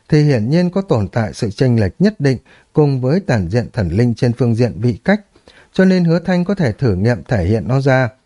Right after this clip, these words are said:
Mà trọng điểm là một ánh mắt Hứa Thanh nhìn Trần Nhị Ngưu. Giữa bọn họ thì đã hiểu rõ lẫn nhau đến trình độ không cần mở miệng,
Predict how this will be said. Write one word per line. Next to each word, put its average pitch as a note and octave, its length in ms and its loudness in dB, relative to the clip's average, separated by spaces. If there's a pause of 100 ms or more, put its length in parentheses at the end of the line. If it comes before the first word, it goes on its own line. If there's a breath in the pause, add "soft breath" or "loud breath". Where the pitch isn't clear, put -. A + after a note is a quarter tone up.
(300 soft breath)
Mà D3 180 2
trọng D3 300 -4
điểm B2 220 0 (280 soft breath)
là D3+ 120 4
một D3+ 200 2
ánh D3 260 0
mắt G#3+ 120 0 (220)
Hứa B2 200 2
Thanh B2+ 300 0
nhìn A2 220 0
Trần F#2+ 260 0
Nhị G#2 140 2
Ngưu. B2+ 360 0 (520 soft breath)
Giữa G3+ 180 2
bọn E3 200 -2
họ C3 300 -4
thì B2 100 -2
đã C#3 120 0
hiểu D3+ 300 2
rõ B2 220 -2
lẫn D3 240 0
nhau B2+ 160 2
đến A#2 220 0
trình F#2 220 0
độ A2+ 180 -2
không F3+ 240 0
cần A2+ 200 0
mở G#2 180 0
miệng, A2+ 260 0